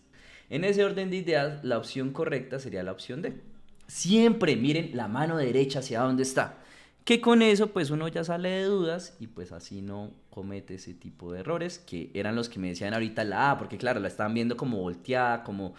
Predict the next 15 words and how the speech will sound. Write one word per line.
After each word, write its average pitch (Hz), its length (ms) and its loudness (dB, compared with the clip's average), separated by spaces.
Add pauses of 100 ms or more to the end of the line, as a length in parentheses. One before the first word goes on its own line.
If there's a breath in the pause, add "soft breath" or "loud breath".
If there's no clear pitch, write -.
(320 loud breath)
"Uy, 165 240 2
no, 147 220 2
espere, 135 480 4
es 110 100 -4
que 139 140 -8
yo 147 100 2
miro 147 160 2
la", 127 180 0
no, 117 260 -4
la 107 120 -2
mano 131 220 -2
derecha, 127 280 -4
¿pa' 107 100 -4
dónde 104 160 -4
está? - 200 -12